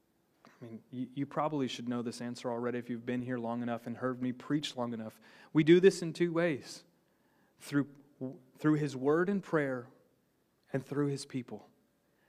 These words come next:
That is the way in which we behold his glory. Now, some of us might say, "Man, I wish that I could be on this mountaintop with Peter, James, and John," right?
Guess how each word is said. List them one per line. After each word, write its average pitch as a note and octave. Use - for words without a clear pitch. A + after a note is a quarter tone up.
That D#3+
is E3+
the E3
way D#3+
in E3
which D3
we D3+
behold C#3+
his C3
glory. B2
Now, D#3
some G3+
of G3
us E3
might D#3+
say, D3
"Man, E3
I F#3
wish F#3
that D#3+
I D#3+
could C#3
be D3+
on C3+
this C3
mountaintop A#2+
with B2
Peter, A#2
James, G#2+
and G#2+
John," G2
right? A2+